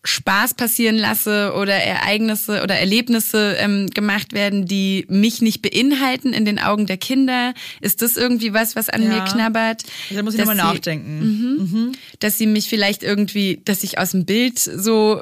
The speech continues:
Speaker 1: verschwinden, ne? Wenn die so diese Erinnerung machen und ich bin irgendwie nicht dabei, was bedeutet das vielleicht für unsere Beziehung, die meiner Kinder zu mir und andersherum?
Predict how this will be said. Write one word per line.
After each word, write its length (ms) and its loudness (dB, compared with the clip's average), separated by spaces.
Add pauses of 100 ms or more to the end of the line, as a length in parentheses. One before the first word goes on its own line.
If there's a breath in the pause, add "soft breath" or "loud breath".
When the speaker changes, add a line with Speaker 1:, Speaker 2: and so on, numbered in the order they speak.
Speaker 1:
verschwinden, 760 0
ne? 160 6
Wenn 160 4
die 140 2
so 160 2
diese 260 2
Erinnerung 480 4
machen 260 2
und 140 0
ich 140 -8
bin 100 0
irgendwie 340 0
nicht 200 -2
dabei, 420 0
was 140 -2
bedeutet 400 -2
das 100 -8
vielleicht 260 -4
für 120 -8
unsere 300 -4
Beziehung, 680 -2 (300)
die 100 -2
meiner 320 -2
Kinder 360 -6
zu 140 -8
mir 360 -2
und 120 -6
andersherum? 680 -2